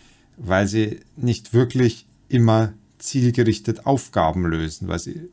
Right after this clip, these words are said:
stolpern in irgendwas rein und dann rennen sie halt einfach wieder raus. Und das machen sie jetzt hier auch und es geht eine Treppe runter. Das ist so für mich auch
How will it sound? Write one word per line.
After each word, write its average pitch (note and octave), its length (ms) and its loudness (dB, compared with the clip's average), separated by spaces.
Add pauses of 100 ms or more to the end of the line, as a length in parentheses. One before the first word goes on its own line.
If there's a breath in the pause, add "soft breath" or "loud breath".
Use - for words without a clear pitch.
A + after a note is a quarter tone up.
stolpern G#2+ 640 0
in G2+ 120 0
irgendwas G#2 500 -2
rein G2 380 0 (320 soft breath)
und C3+ 200 0
dann C3 200 0
rennen F#2+ 320 2
sie G2+ 160 -4
halt G2+ 200 -2
einfach F#2 360 -4
wieder C#3 160 0
raus. D#2+ 460 -4 (800 soft breath)
Und G2 200 -2
das A2+ 120 0
machen D#3 260 4
sie G#2+ 100 0
jetzt E2+ 200 -2
hier - 240 -6
auch A#2 260 -2
und A#2+ 160 0
es D3 160 0
geht B2 300 -2
eine C#3 180 0
Treppe G2+ 380 0
runter. E2 320 -2
Das C3+ 160 2
ist F3+ 100 4
so F#3 140 -2 (200 loud breath)
für - 120 4
mich F3 180 6
auch D#3+ 220 2